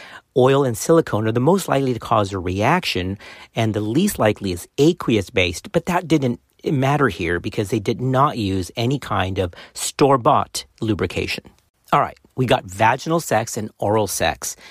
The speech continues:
and found out that they do not use a condom. Remember, she's on birth control pills. Okay, fine. But this is why this is all super important, because remember, she said that during vaginal penetration after sex, she gets swollen and there's little tears and it kind of burns.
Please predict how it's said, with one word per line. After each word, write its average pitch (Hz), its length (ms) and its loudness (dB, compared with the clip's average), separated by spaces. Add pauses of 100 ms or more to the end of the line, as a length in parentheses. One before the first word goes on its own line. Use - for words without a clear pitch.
(220)
and 143 320 0
found 131 320 2
out 90 220 0
that 110 160 -2
they 117 100 -2
do 113 120 -4
not 123 240 0
use 95 200 -4
a 92 60 -6
condom. - 500 -4
Remember, 95 160 -6
she's 101 220 -6
on 113 100 -2
birth 147 220 2
control - 240 -4
pills. - 480 -14 (100)
Okay, 208 340 -2
fine. - 380 -2 (500)
But 143 180 0
this 165 200 0
is 196 80 -2
why 160 220 2
this 123 220 -4
is 117 60 -2 (120)
all 120 320 2
super - 340 -4
important, - 540 -6 (120)
because 143 320 -2
remember, 143 380 0
she - 220 -2
said 113 340 0
that 117 220 0
during 139 280 0
vaginal 120 540 0
penetration 113 800 -2
after 117 280 -2
sex, - 420 -4 (280)
she - 140 -2
gets 120 340 0
swollen 147 720 0
and 104 160 -6
there's 107 160 -4
little 107 180 -4
tears 143 460 2
and 104 100 -4
it 82 60 -10
kind 113 240 -6
of 92 100 -4
burns. - 520 -4